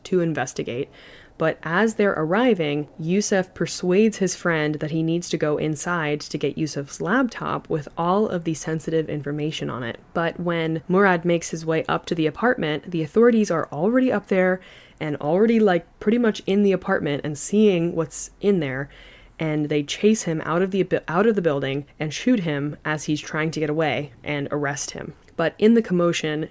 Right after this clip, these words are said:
Yusuf did manage to slip away into the crowd because he knew he was, he was, he was like, "I'm not gonna be the one to go up there and get my laptop.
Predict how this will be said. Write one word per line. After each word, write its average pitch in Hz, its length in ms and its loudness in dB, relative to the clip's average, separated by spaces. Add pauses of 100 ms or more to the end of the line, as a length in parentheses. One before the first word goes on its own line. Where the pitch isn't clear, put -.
(140)
Yusuf 160 500 -4 (100)
did 156 220 -2
manage 143 520 -6
to 156 160 -6
slip 160 380 -4
away 143 400 -4
into 151 180 -8
the 135 100 -4
crowd - 360 -6 (160)
because - 280 -6
he 226 140 0
knew 151 200 0
he 147 100 -4
was, 147 140 -2
he 196 80 2
was, 226 160 2
he 214 100 4
was 214 100 2
like, 190 120 0
"I'm 180 140 -2
not 294 100 0
gonna 143 160 -6
be 143 80 -8
the 143 100 -4
one 139 140 -4
to 143 40 -6
go 139 100 -6
up 139 100 -8
there - 80 -6
and 139 100 -6
get - 120 -10
my 139 100 -10
laptop. 151 500 -8